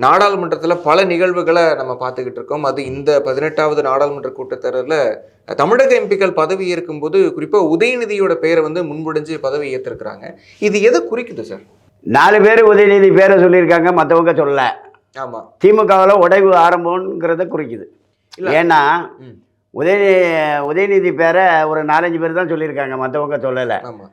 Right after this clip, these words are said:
Speaker 2: அது திமுகவினுடைய உடைவு ஆரம்பங்கிறத குறிக்குது. சரியா? அங்க இப்ப என்ன பேச்சு நடக்குதுன்னா, "செந்தாமரைக்க பையனுக்கு பேரை ஏன் சொல்லல?"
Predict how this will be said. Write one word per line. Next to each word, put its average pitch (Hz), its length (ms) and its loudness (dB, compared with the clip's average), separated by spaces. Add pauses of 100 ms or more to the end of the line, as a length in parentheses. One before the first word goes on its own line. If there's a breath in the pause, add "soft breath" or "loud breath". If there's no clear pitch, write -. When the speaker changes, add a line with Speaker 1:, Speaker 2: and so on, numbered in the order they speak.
Speaker 2:
அது 170 400 0
திமுகவினுடைய 165 1040 0
உடைவு 160 480 -2
ஆரம்பங்கிறத 143 760 -4 (120)
குறிக்குது. 113 300 -18 (200)
சரியா? 135 400 -2 (200 loud breath)
அங்க 165 280 0
இப்ப 170 180 -2
என்ன 165 380 0
பேச்சு 170 280 -2
நடக்குதுன்னா, 143 580 -4
"செந்தாமரைக்க 165 640 -2
பையனுக்கு 147 440 -10
பேரை 135 260 -8
ஏன் 127 200 -8
சொல்லல?" 107 460 -8